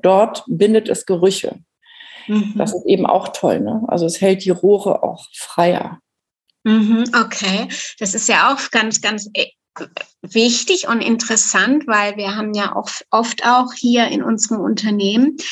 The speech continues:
Speaker 2: äh, mit Kanalsanierungen zu tun oder verstopften Kanälen. Und dann wäre das ja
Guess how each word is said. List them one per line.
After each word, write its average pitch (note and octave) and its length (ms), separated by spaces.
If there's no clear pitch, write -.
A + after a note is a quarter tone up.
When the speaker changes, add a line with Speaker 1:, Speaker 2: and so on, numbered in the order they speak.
Speaker 2:
äh, G3+ 280
mit G3 300
Kanalsanierungen B3 1160
zu B3+ 200
tun C4 260
oder G#3+ 200
verstopften G#3 920
Kanälen. G3 720
Und G3+ 180
dann F3+ 220
wäre F3 180
das - 320
ja A#3+ 280